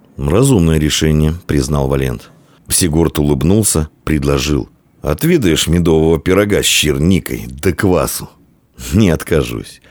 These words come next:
Хочу еще попробовать аварское седло и...» «Так, идем. Довольно уже тут бродить. Все ясно. Поедим и по седлам.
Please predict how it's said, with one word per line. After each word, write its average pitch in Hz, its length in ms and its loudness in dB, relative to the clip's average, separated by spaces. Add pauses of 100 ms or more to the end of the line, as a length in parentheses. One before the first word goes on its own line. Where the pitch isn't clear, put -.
(120)
Хочу - 380 0
еще 123 240 0
попробовать 113 800 0 (400)
аварское 113 640 0
седло 101 440 2
и...» 135 340 2 (340)
«Так, 87 320 -2
идем. 107 520 2
Довольно 98 840 2
уже 85 240 0
тут 80 160 -2
бродить. 71 400 -2
Все - 160 0
ясно. 78 420 -2 (160)
Поедим 104 580 2
и 131 100 4
по 107 160 2
седлам. 57 500 -2